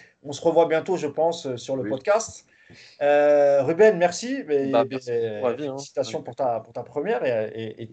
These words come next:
Speaker 1: et tu reviendras nous voir. Et puis Yacine,
Speaker 3: Avec plaisir.
Speaker 1: euh, que vous pouvez retrouver, en tout cas les articles de Yacine que vous pouvez retrouver sur parisunited point F R. Je vous souhaite une bonne fin de journée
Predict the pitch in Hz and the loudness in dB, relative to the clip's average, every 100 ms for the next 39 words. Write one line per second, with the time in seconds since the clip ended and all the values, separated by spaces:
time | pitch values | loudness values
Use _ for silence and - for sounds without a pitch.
0 | - 135 - 143 147 143 147 135 170 202 | -14 -8 -4 0 2 4 2 4 4 6
1 | 143 - 123 - 113 - 107 95 101 - | 2 0 -4 -4 -12 -8 -6 -6 -8 -10
2 | _ _ _ _ _ _ _ _ 170 147 | _ _ _ _ _ _ _ _ -4 -4
3 | 156 175 175 - 151 175 165 147 143 180 | -2 -2 -2 -8 0 2 4 2 0 6
4 | 170 135 135 135 127 170 127 143 147 - | 6 6 0 -6 -8 -14 -10 -4 -4 -4
5 | 160 139 113 120 127 - 127 139 165 - | -14 -14 -16 -12 -14 -14 -10 -10 -10 -8
6 | 165 135 - - 131 139 131 127 151 - | -6 -6 -8 -2 -2 -2 -6 -6 -8 -8
7 | - 151 - _ - 156 175 151 123 101 | -6 -6 -8 _ -8 -4 2 4 4 0
8 | 107 - 175 170 156 135 113 196 196 196 | -10 -8 -8 -6 -8 -8 0 0 2 0
9 | 175 143 156 165 196 220 | -2 -2 -4 -2 0 -2